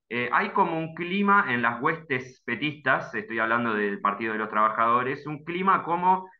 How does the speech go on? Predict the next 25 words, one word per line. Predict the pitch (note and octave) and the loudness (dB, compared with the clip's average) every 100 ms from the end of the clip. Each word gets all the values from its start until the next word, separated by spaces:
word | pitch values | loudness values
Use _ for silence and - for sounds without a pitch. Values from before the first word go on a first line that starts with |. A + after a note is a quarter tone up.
| _ | _
de | - B2 | -4 0
derrota, | A#2 A#2+ D3 B2+ G#2 | 0 2 4 4 2
a | G#2+ | -2
pesar | A2 C#3 D#3 | -2 -2 -2
de | C#3 | -2
que | B2 D3+ E3+ | -4 -4 -6
se | - A2+ | -6 -6
cosechó | A2 G#2+ G#2 | -4 -6 -4
un | C3+ | -2
cuarenta | C#3+ A#2+ G#2+ A2 | 2 2 2 -4
y | |
ocho | C3+ D3+ | -4 -4
por | A2+ B2+ | -4 0
ciento. | G3+ G3 C#3 - - _ _ | 0 2 2 0 -14 _ _
Digo | - C#3 F#3+ E3+ D3+ | -10 -4 -2 2 2
yo, | C#3+ D#3 B2 G2+ - - | 2 2 2 0 -6 -8
no | C3 F3+ G3+ | -2 2 2
sería | - C#3 G3+ G#3+ B2+ G#2+ G#2+ - _ _ | 2 0 0 0 2 2 0 -8 _ _
tan | C3+ C#3+ | 0 2
alocado, | C#3 B2+ B2 D3+ D#3+ E3+ F#3 | 2 0 2 4 4 2 0
este, | B2+ A#2 A#2 - | -4 -10 -12 -6
que | C3+ D3 E3+ | -2 -2 -2
Lula | B2 B2 C3+ D3 E3 F3 - | -2 0 0 4 4 4 4
consiga | A#2 A#2 C3+ C#3 C3 | 0 0 -2 0 2
ese | A#2+ - B2 G#2 | 2 -2 -6 -8